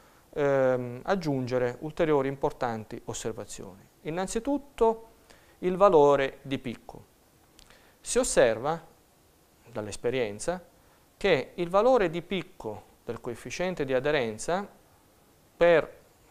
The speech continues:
qualunque valore della velocità lo si raggiunge,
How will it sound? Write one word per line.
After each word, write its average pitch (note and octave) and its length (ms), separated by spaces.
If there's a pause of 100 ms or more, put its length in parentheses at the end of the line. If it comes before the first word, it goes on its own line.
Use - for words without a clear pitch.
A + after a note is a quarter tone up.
(140)
qualunque D3 400
valore A#2+ 540 (120)
della A2 420 (120)
velocità E3 840 (1000)
lo D#3 120
si G#3+ 120
raggiunge, F3+ 840